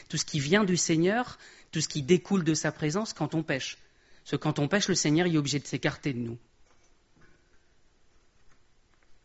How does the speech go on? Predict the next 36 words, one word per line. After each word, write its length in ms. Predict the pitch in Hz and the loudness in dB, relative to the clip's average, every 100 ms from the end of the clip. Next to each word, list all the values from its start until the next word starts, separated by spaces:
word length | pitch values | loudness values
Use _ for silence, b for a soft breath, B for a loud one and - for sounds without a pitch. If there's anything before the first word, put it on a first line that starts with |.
| - - _ _ - - | -20 -20 _ _ -8 4
Alors 160 | 127 | 6
après, 360 | 131 - 190 196 | 6 8 6 6
le 120 | 151 | 2
Seigneur, 360 | 147 156 165 175 | 4 6 6 6
il 60 | 160 | 4
fait 160 | 160 | 0
du 140 | 139 143 | -2 2
bien 380 | 151 175 185 - - - _ _ - - - | 4 4 2 -4 -20 -20 _ _ -20 -20 -2
aux 140 | 143 | 0
bons 320 | 135 165 220 233 - | 6 6 6 0 0
et 100 | 139 | 4
aux 80 | |
méchants. 440 | 147 151 - 117 135 | 4 4 0 -2 -4
On 40 | 123 | -6
voit 160 | 120 | -4
ça 180 | 123 131 | -2 -2
dans 160 | 123 123 | -2 -2
Matthieu, 440 | 123 - 196 208 | -2 -2 0 2
hein. 160 | 165 185 B B B | 2 0 B B B
C'est, 280 | - 139 131 | -10 -4 -2
euh, 120 | 123 | 0
Matthieu 320 | 123 131 147 | -2 -2 -2
cinq, 480 | 139 - 208 185 - B B | -2 -2 -2 -4 -14 B B
car 140 | 151 | -2
il 60 | 147 | -2
fait 160 | - 160 | 0 2
lever 220 | 160 180 | 2 2
son 160 | 175 | 0
soleil 340 | 156 165 180 196 | -2 0 2 0
sur 180 | - 147 | -2 0
les 120 | 147 | 0
méchants 280 | 147 - 196 | 0 0 0
et 60 | |
sur 260 | 160 - 151 | -2 -4 -2
les 140 | 147 | -2
bons, 200 | 139 135 | -2 -4